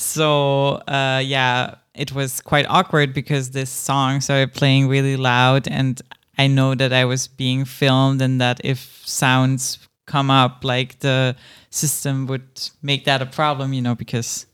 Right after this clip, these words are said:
you don't want someone to talk to the person while they're doing their exam. So afterwards, I had to write an email explaining the situation.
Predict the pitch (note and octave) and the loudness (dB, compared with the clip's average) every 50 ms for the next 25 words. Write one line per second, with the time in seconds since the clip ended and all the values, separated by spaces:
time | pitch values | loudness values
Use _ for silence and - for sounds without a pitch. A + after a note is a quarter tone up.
0 | _ _ _ _ _ _ _ _ _ _ _ _ _ C#3 C3+ - C3 C3 C3 C#3 | _ _ _ _ _ _ _ _ _ _ _ _ _ -2 2 4 4 4 4 4
1 | C3+ C3 B2+ - - C3+ C3 B2+ B2+ C3 C3 - C3+ A#2 - - - C3 B2+ B2+ | 2 2 0 0 0 0 2 2 2 2 0 -2 -4 -8 -8 -6 -2 0 0 0
2 | B2+ - - - - - D3 C3+ B2+ B2+ B2 B2 A#2+ A#2+ B2+ - _ _ _ _ | 0 -4 -6 -6 -4 -4 -2 -4 -2 -2 -4 -4 -4 -6 -8 -12 _ _ _ _
3 | C3+ C3 A#2 - - - - C3 B2 B2+ - - B2+ B2+ B2+ A#2+ A#2+ B2 B2 A#2 | -4 -4 -4 -4 -8 -4 -2 0 0 0 0 -2 -4 -4 -2 -2 -2 -2 -2 -2
4 | B2 B2 A#2+ A2+ - B2+ B2 B2 A#2+ A2+ B2 A#2+ B2 A#2+ - C3 B2+ B2 A#2+ B2 | -2 -2 -2 -2 -2 -2 -2 -2 -2 -2 -2 -2 -2 -4 -2 0 2 2 2 0
5 | B2+ B2+ C3 - - - _ _ - D#3+ C#3 - - - D3+ D3 C3 C3 C#3 C3+ | 0 -4 -6 -10 -16 -20 _ _ -8 -8 -6 -6 -4 0 2 4 4 4 2 2
6 | - D3 C3+ C3+ C3+ C3 - C3+ C3+ C3 C3 - D3 C3+ C3 C3 C3 B2+ C3 C3 | 0 0 2 2 2 2 0 0 0 0 0 -2 -2 0 0 0 0 2 2 2
7 | B2+ B2+ B2 B2 B2 B2 B2 A#2+ - - - C#3+ C3+ B2 B2+ C3 B2+ B2 B2 - | 2 2 2 2 2 0 -2 -4 -8 -10 -6 -4 -4 -2 -2 -4 -4 -4 -6 -6
8 | - C3 - - - C#3+ B2+ C3+ C3 - - - C3 C3 D3+ C#3 | -8 -6 -6 -4 -4 -2 -2 -2 -4 -4 -4 -4 -4 -4 -4 -6